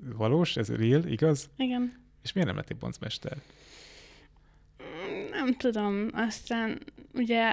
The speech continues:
Speaker 2: hát akartam boncmester lenni, aztán mentőápoló. Ne, a mentőápoló az ugye, hát mennyit kell tanulni? Hát még egy jó pár évet tanulnom
Speaker 1: Mhm.
Speaker 2: kéne.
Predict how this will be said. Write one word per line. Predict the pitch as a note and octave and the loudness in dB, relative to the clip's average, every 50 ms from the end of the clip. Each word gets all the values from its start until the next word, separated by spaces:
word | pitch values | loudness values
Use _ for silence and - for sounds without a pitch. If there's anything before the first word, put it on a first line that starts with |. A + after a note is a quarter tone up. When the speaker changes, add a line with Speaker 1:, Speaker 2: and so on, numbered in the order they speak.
| - - - - - | 4 2 0 -2 -6
Speaker 2:
hát | - A3+ B3 C4 B3+ C4+ | -4 -2 -2 0 0 -2
akartam | C4 - - A3+ A3+ - G#3 G#3 | -2 -2 -2 -2 -2 0 -2 -2
boncmester | G3 G3+ G3 G3+ G3 - - A#3+ A#3 - - - B3+ A#3+ | -2 0 0 0 0 0 0 0 0 0 0 0 0 2
lenni, | A#3+ A#3 A#3 A#3 A3+ - | 2 2 2 2 0 0
aztán | - A3 - - - A3 G3+ G3+ | -2 -4 -4 -4 -2 0 0 2
mentőápoló. | G3 F#3+ F#3+ F#3+ - G3+ G3+ G3+ G#3 A3 - - A#3+ A3+ A#3 A#3 A#3+ C4 C#4 C#4+ - - - - - - - - - - - - - - - _ - - - - - - - - _ - - _ - - | 2 0 0 -2 -4 -4 -4 -2 -2 -4 -6 -6 -4 -2 -2 0 0 0 -2 -4 -8 -14 -20 -20 -20 -20 -20 -20 -20 -20 -20 -20 -20 -20 -20 _ -20 -20 -20 -20 -20 -20 -20 -20 _ -20 -20 _ -14 -6
Ne, | - G#3 G#3 G#3 G3+ | -2 0 0 2 2
a | G#3 | 2
mentőápoló | G#3+ G#3+ G#3+ G#3+ - G#3 G3 G3 G3 - F#3+ G3 G3 | 0 0 -2 -2 -4 -4 -4 -4 -6 -6 -6 -6 -4
az | G3 F#3+ - | -6 -6 -6
ugye, | G3 G3 G#3 G3+ | -6 -6 -4 -4
hát | - A3 A3+ - A#3+ B3+ B3 A#3 A3 A3+ | -4 -4 -4 -4 -4 -2 -2 -2 -2 -4
mennyit | A3+ A3+ A3+ A3+ A#3 A3+ | -4 -4 -4 -6 -8 -8
kell | - A3+ A3+ | -10 -12 -10
tanulni? | - A#3+ A3+ A3 G#3+ A#3 A#3+ - D4 | -10 -10 -8 -8 -6 -8 -8 -6 -4
Hát | C#4+ C4 B3+ | -2 0 0
még | B3+ A#3 A#3 | 0 0 0
egy | A3+ A3 A3+ | -2 -2 -2
jó | A3+ A3+ A3 | -2 -2 -2
pár | A3+ A#3 A3 A3 | 0 0 0 0
évet | A3 G#3+ G#3+ A3 A3+ G#3+ | 0 -2 -4 -6 -8 -8
tanulnom | - A#3 A3+ A3+ A3+ A#3 A#3+ B3 | -6 -6 -4 -4 -2 -2 0 0
Speaker 1:
Mhm. | B3+ B3 | -2 -2
Speaker 2:
kéne. | - C#4 C#4 C#4+ D#4 | -4 -4 -2 -2 -2